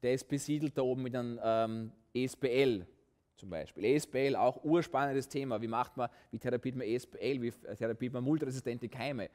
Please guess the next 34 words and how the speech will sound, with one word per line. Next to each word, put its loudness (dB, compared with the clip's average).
Ultrageiles 2
Thema. -6
Sprengt -6
nur -4
leider 4
den 0
Rahmen. -6
Äh, 8
initial 8
auch 6
Kombinationstherapie -2
mit -8
Cipro, 2
Levo 4
dazu 2
oder 2
mit -2
Amyloglycosid. 0
Manche 0
Guidelines 4
sagen 2
auch 0
Phosphomycin 0
I -8
V 8
kann 2
man -2
dazugeben, 0
machen -2
aber -4
nicht -10
alle. -12
Gut, 8
da 12